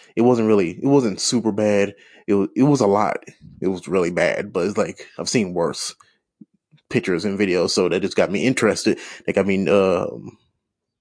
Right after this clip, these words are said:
curious. So I went on YouTube, because every time I see, like, a pimple pop video,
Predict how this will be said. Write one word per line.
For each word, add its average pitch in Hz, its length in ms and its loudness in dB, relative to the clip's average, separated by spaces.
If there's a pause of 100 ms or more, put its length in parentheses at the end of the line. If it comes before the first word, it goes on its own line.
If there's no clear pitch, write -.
(400)
curious. 101 360 2 (320)
So - 140 0
I - 20 4
went 101 160 2
on 98 80 2
YouTube, 98 480 2 (300)
because 98 500 0
every 113 220 0
time 113 180 2
I 104 40 2
see, 104 260 0
like, 101 180 0
a 92 100 2 (180)
pimple 117 280 -2
pop 113 340 -2
video, 113 540 2